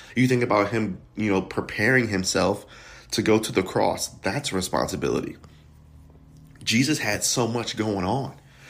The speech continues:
And, and you even think about his enemies that wanted to kill him. You know, now he had to deal with that. Now that's a burden on his back.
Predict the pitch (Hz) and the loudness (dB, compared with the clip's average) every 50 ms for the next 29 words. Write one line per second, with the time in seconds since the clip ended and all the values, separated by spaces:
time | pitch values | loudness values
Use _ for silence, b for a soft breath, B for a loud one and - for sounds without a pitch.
0 | B B B 131 123 - 127 127 123 143 165 170 151 143 135 127 139 135 139 131 | B B B 2 2 4 2 2 2 2 2 4 4 2 4 4 2 2 2 2
1 | 127 120 123 120 - - - - - - 131 - - - - 120 156 185 143 101 | 4 4 4 4 4 0 -8 -4 4 4 4 4 4 2 2 2 4 4 2 0
2 | 90 87 90 - - 82 95 107 117 123 123 123 117 110 - - - 185 196 120 | 0 0 2 2 2 2 4 4 4 4 4 4 2 0 0 0 0 0 0 0
3 | - - - B B B B B B B B 120 117 120 127 123 - - 110 117 | -4 -6 -10 B B B B B B B B 4 6 6 4 4 2 -2 -2 0
4 | 113 117 117 131 131 127 123 123 113 104 113 127 127 127 117 117 - 127 190 165 | 2 2 4 4 4 4 4 2 -2 0 2 4 6 6 4 4 2 2 2 2
5 | 95 85 87 95 101 151 165 143 123 131 127 - 113 92 101 101 101 98 95 87 | 2 2 2 2 2 4 4 2 2 0 2 2 0 4 4 4 4 4 4 2
6 | 87 85 90 82 82 82 - 78 78 76 - B | 2 2 0 -2 -2 -2 -4 -4 -4 -6 -8 B